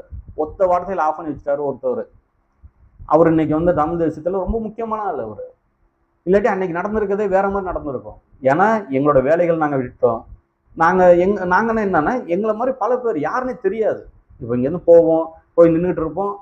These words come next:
ஒரு மாதிரி இருக்கும். சரி, என்னடா அது, அதுதாங்க வந்து சொல்லுவாங்கல்ல, தான்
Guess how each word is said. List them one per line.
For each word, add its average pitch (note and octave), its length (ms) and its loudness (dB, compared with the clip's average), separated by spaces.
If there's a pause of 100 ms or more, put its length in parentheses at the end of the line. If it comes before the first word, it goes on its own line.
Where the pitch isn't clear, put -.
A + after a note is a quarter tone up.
(180)
ஒரு D3+ 180 0
மாதிரி G#3 300 2
இருக்கும். G#3 380 0
சரி, F3 200 0
என்னடா F#3+ 240 -2
அது, E3 200 4 (220)
அதுதாங்க F#3+ 400 0
வந்து F3+ 240 0 (240)
சொல்லுவாங்கல்ல, E3 520 0 (840)
தான் F3+ 300 0